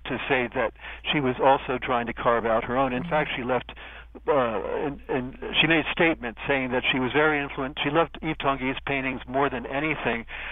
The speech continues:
Speaker 1: but she tried very, very hard not to be influenced.
Speaker 2: Mm. And what did,
Speaker 1: by
Speaker 2: of, uh, what did Tanguy think of her work?
Speaker 1: <clears throat> Well, Tanguy, uh,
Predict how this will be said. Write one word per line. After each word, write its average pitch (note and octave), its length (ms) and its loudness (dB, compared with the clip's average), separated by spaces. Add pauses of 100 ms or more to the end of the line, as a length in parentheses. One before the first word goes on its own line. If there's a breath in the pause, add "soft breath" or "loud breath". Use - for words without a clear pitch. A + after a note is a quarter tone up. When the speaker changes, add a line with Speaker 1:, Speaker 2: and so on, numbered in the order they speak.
(140 loud breath)
Speaker 1:
but - 160 2
she B2+ 100 2
tried C#3+ 540 2
very, D3 380 4
very C#3 400 0
hard C3 420 4
not A#2 240 -2
to - 60 -10
be B2 180 -6
influenced. A2+ 960 -10
Speaker 2:
Mm. F3 260 -8 (500 loud breath)
And A#3 140 6
what C4 140 4
did, B3 220 0
Speaker 1:
by - 60 -2
Speaker 2:
of, F#3+ 380 -2
uh, - 80 -2
what G3+ 160 0
did G#3 180 0
Tanguy F#3+ 840 2
think G3 400 2
of D#3 100 -2
her G#3+ 380 0
work? - 540 -4 (640 loud breath)
Speaker 1:
<clears throat> F#3+ 240 -2
Well, D#3+ 300 6
Tanguy, F3 720 0
uh, D3+ 360 8